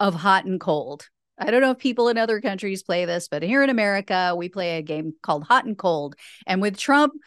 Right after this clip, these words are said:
all you have to do is issue a few subpoenas, you prod a little bit here and there,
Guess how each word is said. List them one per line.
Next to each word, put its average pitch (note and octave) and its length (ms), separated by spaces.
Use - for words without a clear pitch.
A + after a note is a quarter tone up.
all B3 140
you F#4 120
have F4+ 120
to D4+ 120
do G#3 560
is G#3+ 280
issue D4 420
a D4 100
few C4 260
subpoenas, G#3+ 760
you E3+ 80
prod B3+ 460
a B3+ 60
little B3+ 260
bit A3+ 300
here A3 260
and A3+ 180
there, G#3+ 520